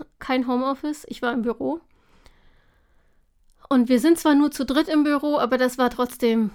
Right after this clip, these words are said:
für mich zu viel Ablenkung und zu viel unplanbare Zwischenfälle, als dass ich auch nur annähernd imstande gewesen wäre, meine Zeitboxen einzuhalten.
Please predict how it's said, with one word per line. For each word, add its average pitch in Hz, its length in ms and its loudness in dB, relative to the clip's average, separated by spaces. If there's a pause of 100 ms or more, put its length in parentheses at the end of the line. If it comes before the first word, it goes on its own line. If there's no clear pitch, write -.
für 254 260 0
mich 302 340 2
zu 277 120 -4
viel 262 160 -4
Ablenkung 240 640 -2
und 240 140 -2
zu 254 120 -6
viel 247 160 -8
unplanbare 220 640 -2
Zwischenfälle, 220 600 -4
als 208 220 -8
dass 214 220 -6
ich 226 220 -10
auch 220 160 -4
nur 226 240 -2 (100)
annähernd 226 560 0
imstande 226 600 -2
gewesen 214 380 -4
wäre, 202 300 -2
meine 202 340 -4
Zeitboxen - 460 -10
einzuhalten. 233 600 -12